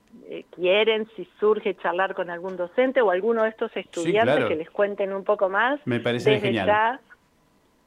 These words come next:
Speaker 2: Perfecto. Vamos a estar en contacto entonces para, para llevarlo a cabo. Viviana Celso, licenciada, coordinadora de la Tecnicatura en Intervención Sociocomunitaria de la Universidad Nacional de Avellaneda. Muchísimas gracias por esta charla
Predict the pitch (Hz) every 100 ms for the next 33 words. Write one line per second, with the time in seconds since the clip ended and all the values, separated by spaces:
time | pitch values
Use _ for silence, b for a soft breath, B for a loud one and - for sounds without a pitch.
0 | - 120 113 113 90 101 95 B - 123
1 | 131 127 139 - 135 127 120 127 139 131
2 | 123 113 123 117 117 113 104 104 101 95
3 | 104 101 110 107 107 95 85 80 82 B
4 | B B B 135 175 185 196 180 160 147
5 | 139 135 - 156 135 - 127 135 139 156
6 | 147 143 185 143 117 113 - 180 196 180
7 | 180 175 220 247 226 196 156 151 147 143
8 | 139 143 131 139 135 135 170 160 131 120
9 | 123 120 117 147 139 147 143 127 110 113
10 | 110 135 127 113 104 107 107 101 120 117
11 | 110 - 113 113 110 107 123 139 151 180
12 | 214 247 208 165 165 185 165 123 123 143
13 | 139 123 190 202 202